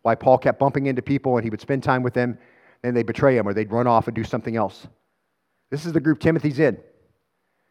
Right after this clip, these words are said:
And Paul uses some of these same terms to describe him,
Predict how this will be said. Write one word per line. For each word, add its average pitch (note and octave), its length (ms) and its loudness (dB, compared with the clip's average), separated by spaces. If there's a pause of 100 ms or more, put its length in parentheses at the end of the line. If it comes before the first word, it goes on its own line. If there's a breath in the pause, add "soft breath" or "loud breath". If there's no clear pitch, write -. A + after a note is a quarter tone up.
(400)
And A2 100 -8
Paul D#3 220 8
uses D#3+ 380 4
some E3 160 2
of D3+ 40 2
these C#3+ 140 0
same G3 320 0
terms E3 500 6
to D3+ 140 0
describe F3 580 4
him, A2 320 -2